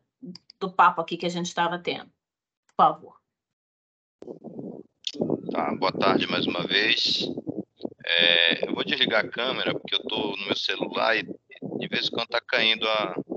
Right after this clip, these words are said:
Speaker 2: tá cortando aqui a
Speaker 1: Tá, a conexão.
Speaker 2: transmissão. Conexão. Então, deixa eu desligar aqui. É, bom, Lara, o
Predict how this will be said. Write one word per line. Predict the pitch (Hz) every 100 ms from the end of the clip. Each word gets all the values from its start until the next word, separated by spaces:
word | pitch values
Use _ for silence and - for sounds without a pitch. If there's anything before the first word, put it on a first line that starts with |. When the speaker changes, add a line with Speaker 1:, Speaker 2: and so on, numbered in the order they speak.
| -
Speaker 2:
tá | -
cortando | - 127 - 104 101
aqui | 98 -
a | 95 87 - - - - - -
Speaker 1:
Tá, | 185 156 - _ _ - -
a |
conexão. | 240 185 185 - -
Speaker 2:
transmissão. | 101 113 113 - - - - - _ _ _ _
Conexão. | - 95 - -
Então, | - -
deixa | 98 - 98
eu | 95 92
desligar | - 87 -
aqui. | - 113 120 131 - - - - - - - - - - - - - - - - - - - - -
É, | 92 95 95 95 92 92 90 87 -
bom, | 78 - 123 107
Lara, | 87 82 80 - _ _ _ _ _ _ _ _ _ _ _ - - - _
o | -